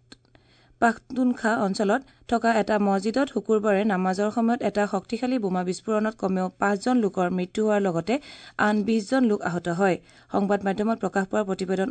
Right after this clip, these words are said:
অনুসৰি মছজিদটোৰ মূল গৃহত এজন আত্মঘাতী বোমাৰুৱে প্ৰৱেশ কৰি নামাজ শেষ হোৱাৰ সময়ত নিজেই বিস্ফোৰণ ঘটায়। এই বিস্ফোৰণৰ জমিয়াত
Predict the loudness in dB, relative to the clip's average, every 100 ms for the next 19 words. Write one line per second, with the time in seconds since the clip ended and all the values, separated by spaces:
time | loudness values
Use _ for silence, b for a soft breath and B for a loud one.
0 | -2 -2 0 0 0 -4 B B 0 0
1 | 0 0 2 2 2 2 0 0 0 0
2 | -2 -4 -2 0 0 -2 -4 -4 -4 -2
3 | -2 0 0 0 0 -2 -2 0 2 2
4 | 0 B B 0 4 4 2 2 0 2
5 | 0 0 -2 -2 -2 -2 -4 -4 -4 -6
6 | -6 -4 -2 -2 0 -2 -6 B B B
7 | 0 2 -2 0 4 4 4 0 b b
8 | 0 4 6 6 4